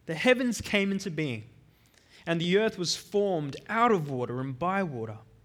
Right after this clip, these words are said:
By these waters also the world of that time was deluged and destroyed. By the, by the same word, the present heavens and earth are reserved for fire, being kept for the day of judgment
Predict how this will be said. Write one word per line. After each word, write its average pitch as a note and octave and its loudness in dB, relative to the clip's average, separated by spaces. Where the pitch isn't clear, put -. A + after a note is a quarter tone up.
By D3+ 8
these F#3+ 4
waters C#3+ 0
also G3+ 4
the F3+ 2
world G3 2
of F3+ -2
that F3+ 0
time F3+ -2
was D3+ -2
deluged F3 -2
and E3 -6
destroyed. D#3 -2
By C#3 0
the, C3+ -6
by C3+ 0
the C3+ -4
same F#3+ -2
word, A#2 -6
the - -10
present G3+ -4
heavens F3 -8
and F3 -8
earth G#2+ -10
are A2+ -12
reserved A#2+ -8
for - -16
fire, G2+ -16
being C3+ -10
kept - -14
for - -12
the B2+ -8
day C#3 -4
of E3 -10
judgment G#2 -14